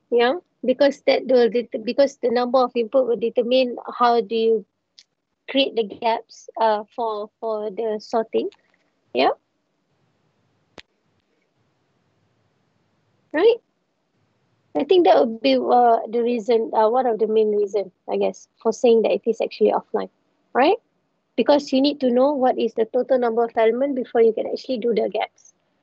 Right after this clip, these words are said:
Okay? The gaps is actually de-, uh, will determine how is the, uh, uh, sorting will occur. Okay. All right.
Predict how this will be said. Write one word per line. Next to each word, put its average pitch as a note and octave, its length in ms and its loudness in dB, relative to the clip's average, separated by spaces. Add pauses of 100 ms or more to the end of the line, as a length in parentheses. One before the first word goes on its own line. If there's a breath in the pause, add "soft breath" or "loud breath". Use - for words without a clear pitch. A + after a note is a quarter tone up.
(140)
Okay? D4 260 4 (460)
The B3+ 80 2
gaps D#4+ 440 0
is B3+ 120 -4
actually C#4 340 -4
de-, B3 220 -8 (480)
uh, A#3 120 2
will C4 200 2
determine C4 500 -2
how C#4 520 0
is A3+ 400 -4
the, A#3 100 -10
uh, G#3 960 -2 (560 soft breath)
uh, G#3 380 2 (100)
sorting A#3+ 440 -2
will G#3+ 180 2
occur. G#3 340 -2 (1120)
Okay. F4 340 0 (840)
All F#4+ 140 -2
right. A#4+ 240 0